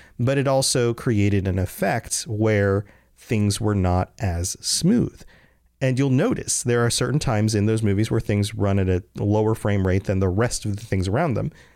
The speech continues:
This happens in the game. Thirty frames per second seemed to be the default because that's what they were shooting for with consoles, was to at least get thirty frames per second. So they did that with the menus,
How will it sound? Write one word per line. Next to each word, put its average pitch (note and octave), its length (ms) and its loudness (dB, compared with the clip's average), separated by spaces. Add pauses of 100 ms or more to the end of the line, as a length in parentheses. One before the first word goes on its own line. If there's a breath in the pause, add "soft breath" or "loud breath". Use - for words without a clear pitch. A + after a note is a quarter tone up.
(180 loud breath)
This C#3+ 280 0
happens G#3 360 0
in C#3 120 2
the C3 60 2
game. D#3+ 200 0 (340 loud breath)
Thirty F#3+ 220 0
frames E3 240 -2
per E3+ 100 -2
second C#3+ 320 -2
seemed D3+ 340 0
to D#3 100 -2
be B2+ 320 0 (520 soft breath)
the A#2+ 260 -2
default B2 600 -2
because C3+ 460 -2 (840)
that's A#2+ 240 -2
what C3 120 -2
they C3 80 2
were A#2 80 0
shooting D3 280 0
for B2 160 0
with A2 160 -2
consoles, - 720 -4
was A2 160 0
to B2 140 -4
at A#2+ 80 -2
least A#2+ 260 0
get A#2+ 160 -2
thirty A2+ 380 -2
frames F#2+ 260 -4
per - 140 -6
second. D#3+ 440 -4 (720 soft breath)
So C#3 300 0
they C3+ 120 0
did C#3+ 240 -2
that G2+ 260 -4 (360)
with G#2 300 0
the G#2+ 60 0
menus, A2 560 -2